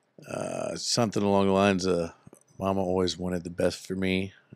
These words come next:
a doctor or a lawyer with a P H D,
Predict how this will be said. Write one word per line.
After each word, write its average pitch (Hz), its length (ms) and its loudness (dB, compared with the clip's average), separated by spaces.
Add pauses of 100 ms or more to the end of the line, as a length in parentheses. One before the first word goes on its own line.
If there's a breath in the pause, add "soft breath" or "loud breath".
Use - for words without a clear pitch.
(180)
a 78 100 -10 (1200)
doctor 90 500 -2
or 85 120 -4
a 80 80 -6
lawyer 85 400 2
with 78 160 -8
a 76 40 -16
P 90 240 -8
H 80 200 -6
D, 80 360 -12